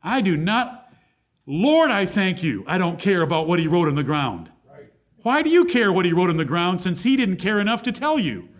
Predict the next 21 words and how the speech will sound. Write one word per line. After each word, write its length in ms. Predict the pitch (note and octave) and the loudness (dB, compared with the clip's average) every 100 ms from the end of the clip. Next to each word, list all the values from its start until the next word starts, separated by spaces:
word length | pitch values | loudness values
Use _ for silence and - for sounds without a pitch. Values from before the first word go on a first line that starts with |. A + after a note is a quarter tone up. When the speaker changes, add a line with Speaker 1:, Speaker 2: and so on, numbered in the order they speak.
| - | -20
Speaker 2:
Right. 400 | - - - - | -20 -20 -20 -14
Speaker 1:
Do 80 | C#3 | 0
you 80 | G#3 | 2
know 120 | A#3+ | 2
that 100 | A3 | 2
he 160 | G3+ D4+ | 2 4
doesn't 320 | B3+ F3+ E3 | 4 0 -2
care 220 | G3 F3+ | 0 2
what 120 | D3+ | 2
he 80 | D#3+ | 0
wrote 140 | D#3 D#3+ | 0 0
on 80 | |
the 80 | D3 | 0
ground? 500 | B2+ D3+ C3 F2+ E2 - _ - - | -2 -2 -2 -6 -12 -20 _ -20 -8
Or 100 | F3+ | -2
the 120 | F3+ | -2
Holy 260 | D#3 G#3+ G#3+ | 0 0 0
Spirit 340 | G#3 A3+ A#3 | -2 -2 0
would 160 | A#3 A3+ | 0 -2
tell 220 | B3+ D4+ | -2 -2
us. 300 | F#3+ A#2+ - | -4 -8 -20